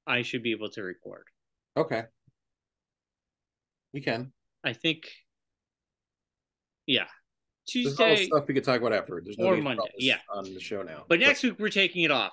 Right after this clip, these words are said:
Speaker 1: no matter
Speaker 2: next
Speaker 1: what.
Speaker 2: week
Speaker 1: You
Speaker 2: it's
Speaker 1: won't
Speaker 2: off for Thanksgiving.
Speaker 1: Okay, so
Speaker 2: Gobble, gobble, be gee, gobble, gobble, giggle.
Speaker 1: Yeah. So anyway, uh, Andrew's show was
Speaker 2: Yes.
Speaker 1: fantastic.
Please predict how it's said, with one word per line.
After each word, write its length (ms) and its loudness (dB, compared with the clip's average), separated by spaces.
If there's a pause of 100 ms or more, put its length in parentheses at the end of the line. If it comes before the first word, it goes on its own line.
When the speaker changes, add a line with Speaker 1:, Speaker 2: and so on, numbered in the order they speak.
Speaker 1:
no 80 -4
matter 180 2
Speaker 2:
next 140 4
Speaker 1:
what. 60 -6
Speaker 2:
week 120 6
Speaker 1:
You 60 6
Speaker 2:
it's 80 2
Speaker 1:
won't 140 8
Speaker 2:
off 120 -2
for 100 -2
Thanksgiving. 680 2 (1400)
Speaker 1:
Okay, 400 0
so 400 2 (260)
Speaker 2:
Gobble, 260 4
gobble, 340 4
be 240 0
gee, 460 -2 (160)
gobble, 280 2
gobble, 260 4
giggle. 380 2 (420)
Speaker 1:
Yeah. 200 -2 (240)
So 220 2
anyway, 440 4 (720)
uh, 540 4 (140)
Andrew's 380 0
show 460 0 (440)
was 420 0
Speaker 2:
Yes. 120 2
Speaker 1:
fantastic. 640 0